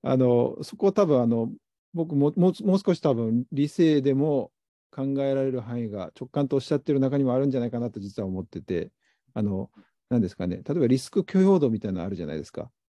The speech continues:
リスクがどれぐらいだろうっていうのをその客観的に考えていって、で、その上で、でもやっぱりどうしてもこう考えられないところがあって、そこは直感に頼れっておっしゃってるような気がちょっとしてるんですけど、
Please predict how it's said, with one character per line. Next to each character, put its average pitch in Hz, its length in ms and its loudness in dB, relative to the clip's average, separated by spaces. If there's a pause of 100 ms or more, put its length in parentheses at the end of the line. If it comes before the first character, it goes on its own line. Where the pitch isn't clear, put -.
リ 120 100 0
ス - 100 -8
ク 143 160 -2
が 139 240 2 (360)
ど 131 80 0
れ 135 80 6
ぐ 147 100 6
ら 156 100 6
い 156 40 4
だ 147 120 2
ろ 151 120 4
う - 20 4
っ 113 40 -4
て - 100 -10
い 104 40 -2
う 98 40 -2
の 92 60 -4
を 82 40 -8
そ 104 80 -10
の 92 120 -6
客 98 200 -8
観 117 140 0
的 113 140 0
に 113 100 4
考 110 100 -4 (180)
え 104 60 -2
て 95 160 -10
い 85 40 -6
っ - 40 -16 (140)
て、 151 280 2 (520)
で、 185 180 4
そ - 120 -6
の 208 120 2
上 294 160 0
で、 214 340 2 (280)
で 220 60 -6
も 214 80 -2
や 190 60 -2
っ - 40 -6
ぱ 220 100 -2
り 196 60 2
ど 175 80 4
う 175 40 4
し - 40 -6
て 196 80 2
も 147 100 2
こ 131 120 0
う 113 40 -2
考 131 260 0
え 123 60 2
ら 120 120 0
れ 120 60 -2
な 120 100 -2
い 101 80 -6
と 95 120 -12
こ 92 100 -10
ろ 92 60 -8
が 78 220 -8 (220)
あ - 80 -8
っ - 40 -8
て、 - 160 -10
そ - 140 -16
こ 240 100 0
は 214 120 4
直 185 100 0
感 160 160 0
に 143 60 0
頼 135 180 2
れ 123 60 0
っ - 20 -2
て - 160 -8
お 92 60 -4
っ 113 40 -4
し - 120 -12
ゃ - 20 -2
っ 110 40 -4
て 117 120 -4
る 110 80 0
よ 127 80 4
う - 20 4
な 101 120 0
気 98 120 -6
が - 280 -6 (380)
ち - 80 -10
ょ - 20 -4
っ - 20 -6
と - 240 -6 (340)
し - 100 -20
て 127 120 2
る 113 100 2
ん 104 40 2
で 95 80 -2
す - 100 -10
け 92 100 -6
ど、 - 180 -6